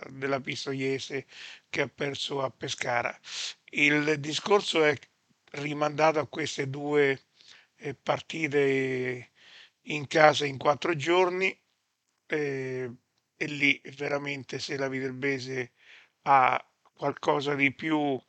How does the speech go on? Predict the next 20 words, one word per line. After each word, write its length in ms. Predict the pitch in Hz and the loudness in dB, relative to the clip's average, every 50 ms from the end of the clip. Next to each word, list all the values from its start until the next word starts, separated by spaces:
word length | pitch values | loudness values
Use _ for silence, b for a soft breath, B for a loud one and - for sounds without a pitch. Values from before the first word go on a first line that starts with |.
| B B B B B B B B _ | B B B B B B B B _
delle 760 | 143 135 147 151 143 143 139 143 143 143 139 139 139 139 131 123 | -6 0 0 2 2 2 2 2 2 2 2 2 0 0 -2 -4
sue 540 | - - 147 139 143 147 143 139 135 135 | -6 -6 -6 -4 -4 -4 -2 -4 -6 -6
più 260 | - - 151 143 143 143 | -8 -8 -6 -4 -2 -2
immediate 720 | 143 143 147 147 147 139 139 147 147 147 143 131 147 135 | -2 -4 -2 -4 -4 0 2 4 6 6 4 4 0 -2
concorrenti, 920 | 127 127 143 139 131 - - 143 139 139 151 151 147 139 131 117 - - 147 | -2 -2 -2 -2 -4 -4 -4 -4 -2 2 4 4 4 4 2 -4 -4 -4 -2
vale 240 | 147 139 135 131 135 | 0 0 0 0 0
a 40 | 131 | -2
dire 460 | 127 131 131 131 135 131 127 123 - B B B B B B B B B | -2 -2 0 0 0 0 -2 -4 -8 B B B B B B B B B
Grosseto 600 | - 143 143 135 - - 151 147 127 147 143 139 | -4 -4 0 2 2 2 2 0 0 0 0 0
e 100 | 139 120 | -2 -4
Pistoiese, 760 | - - 156 139 - - 170 156 135 135 135 131 - - - | -6 -8 -8 -6 -2 -2 -2 0 2 2 2 0 0 -4 -4
dovrà 280 | 127 135 135 135 131 - - | -4 -2 2 2 2 2 0
dimostrarlo 1000 | - 139 143 139 143 147 139 - - - 143 139 139 131 135 131 135 131 127 - B B B B B B B | -4 -8 -8 -6 -6 -6 -8 -8 0 2 2 2 2 0 -2 -2 -2 -4 -4 -6 B B B B B B B
in 180 | - 147 139 123 | -8 -6 -6 -4
quell'occasione. 1040 | - 156 147 139 139 143 123 - 147 139 123 143 139 139 139 131 123 127 123 127 B B B B B B B _ | -2 -2 0 0 -2 -4 -4 -4 -4 -4 -2 -2 -2 0 0 0 -2 -2 -4 -6 B B B B B B B _
Eh, 800 | - 156 143 139 139 135 135 131 131 131 131 131 131 131 131 120 | -6 -4 -4 -4 -4 -6 -6 -6 -6 -6 -6 -6 -6 -6 -8 -6
certo, 920 | - - - 156 147 131 - _ - 143 135 127 139 139 135 131 127 127 123 | -4 -2 0 0 -2 -2 -4 _ -4 -2 -2 -2 -2 -4 -4 -4 -6 -8 -10
chiudere 380 | - - 165 160 151 156 156 151 | -10 -4 -2 2 2 4 4 4
l'anno 460 | 143 147 147 147 147 143 143 147 147 | 4 6 6 6 6 4 2 -4 -4
nuovo 720 | 147 147 156 156 151 151 143 143 135 135 139 135 127 - | -4 -2 0 2 4 4 4 4 2 2 0 -2 -2 -6